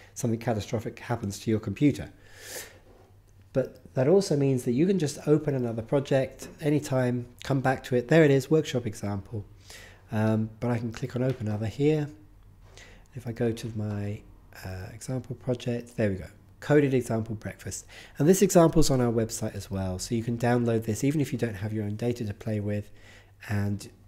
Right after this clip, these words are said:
uh, use it to, s-, to, you know, get to use Quirkos. So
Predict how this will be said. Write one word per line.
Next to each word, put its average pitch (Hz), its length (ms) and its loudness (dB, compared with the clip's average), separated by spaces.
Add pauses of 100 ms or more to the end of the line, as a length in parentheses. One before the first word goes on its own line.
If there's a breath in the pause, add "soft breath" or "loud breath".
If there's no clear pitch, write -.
(280)
uh, 104 180 -4
use 113 320 0
it - 220 -6 (300)
to, 117 100 -6
s-, - 220 -2
to, 98 500 -4 (160)
you 123 100 -2
know, 104 80 -2
get 120 180 2
to 117 80 -4
use 107 260 0
Quirkos. - 580 -12 (760 loud breath)
So 117 560 0